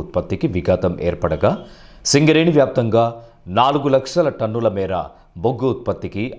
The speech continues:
అంతరాయం కలిగింది. మొత్తంగా నలభై ఎనిమిది గంటల పాటు కొనసాగిన సమ్మె కారణంగా సింగరేణి సంస్థకు వంద కోట్లకు పైగా నష్టం వాటిల్లినట్లు అంచనా. కాగా, రెండు రోజుల దేశవ్యాప్త సమ్మెను విజయవంతం చేసిన కార్మికులకు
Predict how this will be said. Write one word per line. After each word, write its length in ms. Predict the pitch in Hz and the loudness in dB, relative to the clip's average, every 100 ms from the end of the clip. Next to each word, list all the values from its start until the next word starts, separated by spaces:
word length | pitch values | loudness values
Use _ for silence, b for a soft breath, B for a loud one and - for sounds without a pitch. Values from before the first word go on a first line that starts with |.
| 90 | -12
అంతరాయం 400 | 92 98 82 78 | -4 -2 -2 -4
కలిగింది. 380 | 82 80 80 78 - 87 | -10 -10 -10 -12 -8 -6
మొత్తంగా 400 | 98 110 110 113 76 - B B B | -2 -2 2 2 0 -6 B B B
నలభై 360 | 90 110 139 143 135 | -2 0 2 4 2
ఎనిమిది 240 | 131 131 127 | 0 0 0
గంటల 240 | 127 135 120 | 0 0 0
పాటు 200 | 131 139 139 | 0 0 -4
కొనసాగిన 480 | 120 110 113 110 110 | -8 -4 -4 -2 -4
సమ్మె 320 | - 117 123 120 | -4 -4 -2 0
కారణంగా 420 | 107 104 101 101 95 | 0 0 0 -2 -2
సింగరేణి 380 | 113 117 110 98 104 | -4 0 0 -2 -4
సంస్థకు 420 | 127 - 110 101 85 | -4 -4 -4 -4 0
వంద 240 | 104 127 123 - | 0 2 0 2
కోట్లకు 380 | 131 139 135 127 | 0 0 -2 0
పైగా 280 | 110 98 98 80 - B B 87 101 | 0 2 0 0 -6 B B -2 0
నష్టం 320 | 110 - 110 92 | 0 0 0 2
వాటిల్లినట్లు 600 | 98 117 98 92 87 - - 95 | 0 0 -6 -6 -4 -4 -4 -6
అంచనా. 360 | 87 80 73 60 - - - - - | -8 -10 -12 -16 -20 -20 -20 -12 0
కాగా, 280 | 143 139 139 120 - B B B B 92 | 2 4 2 2 -4 B B B B -2
రెండు 320 | 101 151 165 165 | 2 4 4 4
రోజుల 240 | 180 190 127 | 4 2 2
దేశవ్యాప్త 500 | 151 160 147 143 - | 0 0 0 0 0
సమ్మెను 380 | 143 135 135 131 | -4 -4 -2 -2
విజయవంతం 520 | 117 117 127 127 135 117 | -2 0 0 0 -2 -2
చేసిన 260 | 113 120 104 107 | -2 -2 -2 2
కార్మికులకు 640 | 107 107 113 107 101 98 | 0 0 -4 -2 -2 -4